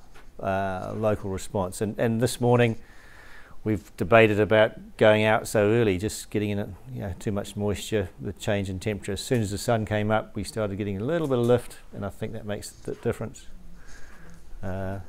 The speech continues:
so it's very sensitive. Uh, one of the contentious modifications that we did, uh, was, uh, an extension of the crank.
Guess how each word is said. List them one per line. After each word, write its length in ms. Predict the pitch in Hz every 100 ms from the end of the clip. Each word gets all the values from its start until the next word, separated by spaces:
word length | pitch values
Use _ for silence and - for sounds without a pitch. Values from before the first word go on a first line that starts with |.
| -
so 200 | - -
it's 120 | 110 -
very 420 | - 160 156 113
sensitive. 540 | - 127 - 92 92 - - - - - - - - - - - - - - - - - - -
Uh, 320 | 120 123 131 - - -
one 180 | 123 170
of 60 | 156
the 80 |
contentious 640 | 143 143 - 190 175 127 -
modifications 720 | 120 113 - 117 113 117 101
that 100 | 110
we 100 | 104
did, 260 | 113 139 - - - - - - -
uh, 440 | 110 110 110 113 - - - - - - - - -
was, 480 | 131 120 123 107 -
uh, 320 | 123 117 110 - - - - - - - - - - -
an 60 | 120
extension 500 | 117 - 143 135 123
of 60 |
the 80 | 110
crank. 520 | - 143 120 101 -